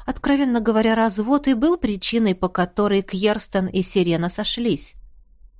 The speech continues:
Хотя ненадолго. Кьер широко зевнул.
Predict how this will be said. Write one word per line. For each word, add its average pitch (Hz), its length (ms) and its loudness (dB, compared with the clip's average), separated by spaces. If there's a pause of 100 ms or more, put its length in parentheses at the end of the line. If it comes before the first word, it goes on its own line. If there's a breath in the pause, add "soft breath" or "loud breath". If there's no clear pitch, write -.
(520)
Хотя 262 340 -4
ненадолго. 143 720 -2 (760)
Кьер 240 360 2
широко 180 500 0
зевнул. 160 540 0